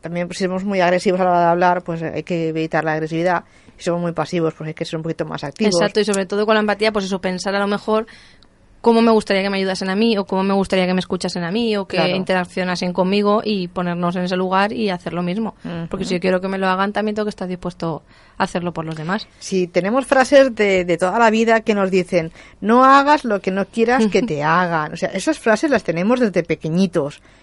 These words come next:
Speaker 1: pero no las ponemos en práctica
Speaker 2: No.
Speaker 1: o no le damos la importancia que tienen, porque en un futuro nuestra personalidad también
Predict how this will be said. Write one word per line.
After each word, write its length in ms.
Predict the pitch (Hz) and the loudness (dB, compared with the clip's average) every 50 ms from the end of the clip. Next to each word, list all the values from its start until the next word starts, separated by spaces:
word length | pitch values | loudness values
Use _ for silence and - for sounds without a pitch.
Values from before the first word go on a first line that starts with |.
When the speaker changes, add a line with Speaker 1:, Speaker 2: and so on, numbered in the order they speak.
| _ _ | _ _
Speaker 1:
pero 120 | - 165 151 | -10 -8 -8
no 100 | 151 156 | -6 -6
las 100 | 180 196 | -6 -6
ponemos 320 | - 233 208 196 180 170 - | -4 -4 -4 -4 -4 -4 -4
en 100 | 170 170 | -4 -2
práctica 300 | 170 214 226 277 214 202 - | 0 0 0 0 0 2 2
Speaker 2:
No. 60 | - 196 | 2 4
Speaker 1:
o 40 | |
no 100 | 190 202 202 | 4 4 4
le 60 | 208 | 4
damos 220 | 202 208 214 233 247 | 4 4 4 4 4
la 60 | 247 | 4
importancia 440 | 240 220 - 196 185 185 185 - - | 4 2 2 0 0 0 0 0 2
que 120 | - - 196 | 2 2 2
tienen, 280 | 180 220 302 339 285 | 2 2 0 2 2
porque 220 | 214 185 175 - 175 | 0 0 2 0 0
en 100 | 170 170 | 0 -2
un 80 | 180 | -2
futuro 380 | - - 214 190 220 220 262 294 | 0 0 0 2 4 4 4 4
nuestra 240 | 269 208 - 190 170 | 2 0 -4 -4 -6
personalidad 520 | - - 175 170 165 165 165 180 180 220 | -6 -8 -8 -6 -2 0 2 2 2 2
también 400 | - 233 208 208 208 226 254 269 | 2 0 0 0 0 -2 -2 -4